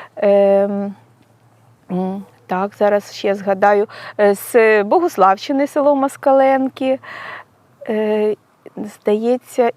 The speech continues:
і ще кілька міст Черкас.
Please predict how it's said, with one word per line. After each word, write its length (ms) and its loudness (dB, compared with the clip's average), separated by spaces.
і 160 -6
ще 560 -2
кілька 300 -4
міст 260 -6
Черкас. 680 -2